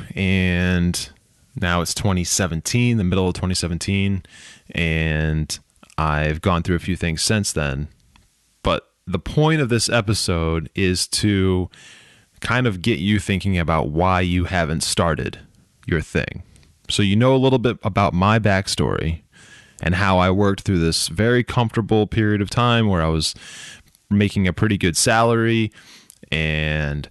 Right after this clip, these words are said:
I had a very comfortable job, no sign of layoffs or anything, uh, at all,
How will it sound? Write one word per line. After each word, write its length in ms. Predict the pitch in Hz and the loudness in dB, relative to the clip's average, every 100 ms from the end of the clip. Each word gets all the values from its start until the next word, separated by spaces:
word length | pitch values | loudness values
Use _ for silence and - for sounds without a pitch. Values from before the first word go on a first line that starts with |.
| - - - - | -18 -20 -20 -6
I 80 | - | -2
had 100 | 82 | -2
a 40 | 101 | 0
very 280 | 113 120 | 2 2
comfortable 440 | 110 113 107 104 101 | 0 -2 0 -2 -2
job, 540 | 87 95 95 98 92 - - - - - | 0 2 4 2 0 -8 -20 -20 -14 -2
no 220 | 104 113 | 0 2
sign 520 | - 110 104 101 101 | 2 2 2 2 2
of 120 | 85 | 0
layoffs 600 | 73 101 98 92 92 87 | 0 2 4 4 2 0
or 140 | 90 87 | 0 2
anything, 720 | 107 113 120 110 107 107 98 - - - - | 2 2 0 0 0 0 -2 -8 -20 -16 -8
uh, 300 | 87 82 82 | -4 -2 0
at 140 | 85 107 | 0 2
all, 460 | 98 95 95 95 | 4 4 2 0